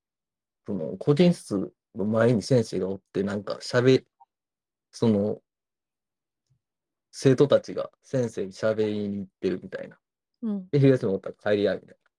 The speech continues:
Speaker 1: で、その先生面白くて、なんか、「あんた、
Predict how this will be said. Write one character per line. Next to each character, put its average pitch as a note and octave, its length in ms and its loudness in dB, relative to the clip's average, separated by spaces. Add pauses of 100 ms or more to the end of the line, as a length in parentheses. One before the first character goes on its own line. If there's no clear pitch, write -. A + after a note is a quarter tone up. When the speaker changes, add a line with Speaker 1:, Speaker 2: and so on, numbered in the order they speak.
(600)
Speaker 1:
で、 C#3 40 0
そ C#3 140 0
の G3 60 4
先 G3+ 140 4
生 B2 80 0
面 B2 220 0
白 D3 180 -4
く C#3+ 60 -20
て、 G2+ 100 -6
な G2 100 -2
ん G2 60 -8
か、 - 180 -10 (1200)
「あ D#3 140 2
ん D#3+ 40 0
た、 E3+ 320 2